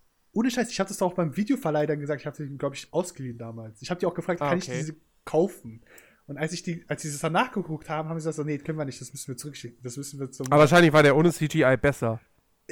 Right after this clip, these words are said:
Speaker 1: Ist das auch
Speaker 2: Als
Speaker 1: so?
Speaker 2: mit, weil die C-G-I-Effekte waren grausig.
Speaker 1: Leute, jetzt kommt ein jetzt kleiner,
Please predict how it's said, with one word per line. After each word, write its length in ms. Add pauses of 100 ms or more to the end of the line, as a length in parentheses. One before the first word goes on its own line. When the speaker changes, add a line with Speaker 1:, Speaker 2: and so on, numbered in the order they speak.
(200)
Speaker 1:
Ist 120
das 100
auch 100
Speaker 2:
Als 80 (100)
Speaker 1:
so? 60
Speaker 2:
mit, 180
weil 180
die 80
C-G-I-Effekte 760
waren 180
grausig. 580
Speaker 1:
Leute, 280
jetzt 140
kommt 160
ein 60
jetzt 200
kleiner, 500